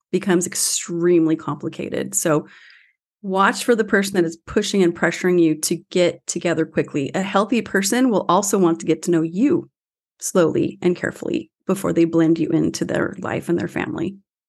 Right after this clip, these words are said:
So keep an eye on that. Take a long time to get to know the person. Keep your boundaries up. Watch the way this person responds.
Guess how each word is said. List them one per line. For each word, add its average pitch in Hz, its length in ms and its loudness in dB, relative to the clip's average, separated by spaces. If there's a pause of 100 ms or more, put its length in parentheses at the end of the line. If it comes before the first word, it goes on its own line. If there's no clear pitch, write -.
(280)
So 175 400 -2 (220)
keep - 220 -2
an 226 80 0
eye 220 120 2
on 196 120 2
that. 170 360 2 (560)
Take 190 220 -4
a 208 60 -2
long 202 240 0
time 190 240 0
to 185 40 -4
get 190 120 -4
to - 100 -6
know 170 80 2
the 170 80 -2
person. 165 640 -2 (520)
Keep 208 280 -4
your 214 120 4
boundaries 170 580 2
up. 151 240 -2 (720)
Watch 190 280 0
the 190 80 0
way 185 120 2
this 175 160 -2
person 175 320 -4
responds. 165 800 -4